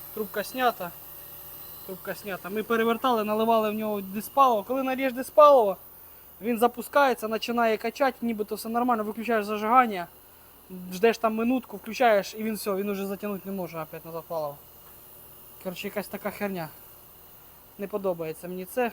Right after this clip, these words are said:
В общем, будемо щас, е, думати, може підемо щас самоходки знімемо, е, подкачку, там така сама, либо закажемо нову. Андрюха розібрав насос, дивіться, що тут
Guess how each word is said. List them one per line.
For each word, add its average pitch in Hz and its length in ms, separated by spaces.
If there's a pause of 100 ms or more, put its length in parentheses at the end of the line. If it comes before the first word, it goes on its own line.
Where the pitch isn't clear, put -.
(100)
В 190 60
общем, 180 340 (760)
будемо 190 260
щас, - 500
е, 175 640
думати, 185 360
може 170 320
підемо 180 200
щас - 180
самоходки 208 560
знімемо, 175 380 (760)
е, 175 140
подкачку, 180 600 (140)
там 180 140
така 185 200
сама, 165 380 (180)
либо 185 540
закажемо 175 400
нову. 143 200 (1600)
Андрюха 185 400
розібрав 175 480
насос, 180 360
дивіться, 175 320
що 170 160
тут - 200